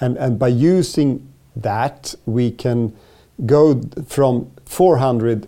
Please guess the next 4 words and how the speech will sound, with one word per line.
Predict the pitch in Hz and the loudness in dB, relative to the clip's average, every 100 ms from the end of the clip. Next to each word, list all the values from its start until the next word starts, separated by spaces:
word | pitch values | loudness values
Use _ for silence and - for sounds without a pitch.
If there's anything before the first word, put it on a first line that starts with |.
| - | -2
kilograms | 156 131 110 117 110 113 107 - - - | 0 2 2 2 2 -2 -4 -8 -12 -14
of | - 123 110 - - | -6 -4 -4 -8 -12
cement | - 135 120 131 143 170 - - - | -6 -2 -2 0 -2 -4 -10 -12 -10
per | - 123 117 113 | 0 2 2 0